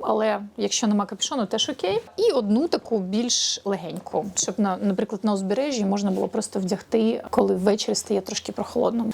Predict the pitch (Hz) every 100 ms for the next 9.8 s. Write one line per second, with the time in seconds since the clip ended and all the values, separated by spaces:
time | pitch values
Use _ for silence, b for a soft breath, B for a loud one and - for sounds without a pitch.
0 | - 220 - 202 247 277 302 - 208 202
1 | 233 220 - - 214 220 - 208 - 190
2 | 190 - 196 208 247 - 214 214 - -
3 | 202 - - - - 269 277 - 254 240
4 | 226 - 330 220 226 220 208 208 214 302
5 | 392 - - 233 226 202 190 220 - B
6 | B B - 392 - 226 240 - - 226
7 | 185 185 - - 440 453 - - 214 233
8 | 185 170 196 - 214 202 294 - - 190
9 | 214 302 339 208 - 208 202